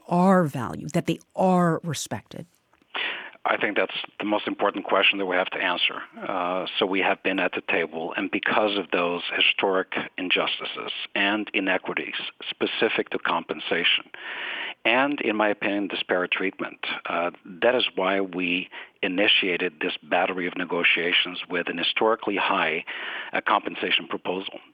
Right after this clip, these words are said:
Speaker 2: which right now is at twenty-three percent across the board for these employees, in addition to a three percent bonus cash in hand in recognition of their efforts,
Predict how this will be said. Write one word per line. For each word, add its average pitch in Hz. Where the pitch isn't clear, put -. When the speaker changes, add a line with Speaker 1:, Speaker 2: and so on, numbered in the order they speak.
Speaker 2:
which 95
right 95
now 95
is 95
at -
twenty-three 113
percent 107
across 98
the 95
board 87
for 92
these 92
employees, 95
in 101
addition 92
to 87
a 82
three 113
percent 87
bonus 107
cash 95
in 90
hand 87
in 110
recognition 87
of 87
their -
efforts, -